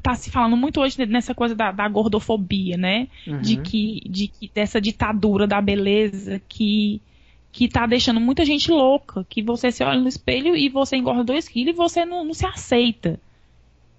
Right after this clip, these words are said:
Speaker 1: né?
Speaker 2: Uhum.
Speaker 1: Então eu acho que, que os escritores, que os desenhistas, que os quadrinistas, que os diretores de televisão, enfim,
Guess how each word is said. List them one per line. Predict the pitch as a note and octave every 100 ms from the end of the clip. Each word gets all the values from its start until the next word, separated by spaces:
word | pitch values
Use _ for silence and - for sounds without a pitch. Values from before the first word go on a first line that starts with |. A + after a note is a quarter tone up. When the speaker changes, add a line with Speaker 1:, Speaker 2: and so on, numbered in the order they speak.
| _
Speaker 1:
né? | G3+ G#3 C4 - D3+
Speaker 2:
Uhum. | C3+ C3
Speaker 1:
Então | C4
eu | B3+ C#4+
acho | C4+ C#4 D#4 D4 - G#3+ G3+ _ _ - -
que, | - B3 B3 B3 A#3
que | -
os | A#3+
escritores, | B3+ B3 B3 - A3 A3+ G#3+ G#3
que | A3+
os | G#3
desenhistas, | G#3+ G#3+ A3 A3+ A3 G3+ G#3+ - G#3 F3+
que | -
os | G#3+ -
quadrinistas, | A#3 G#3+ G#3+ G3+ G#3+ F#3+ - F#3+
que | -
os | G#3 G3
diretores | G#3+ G#3 G#3 G#3 G#3
de | G3+
televisão, | A3 G#3 G3+ G3 F#3+ G3+ G#3+ G#3
enfim, | G#3+ - B3 A3 G3+ F#3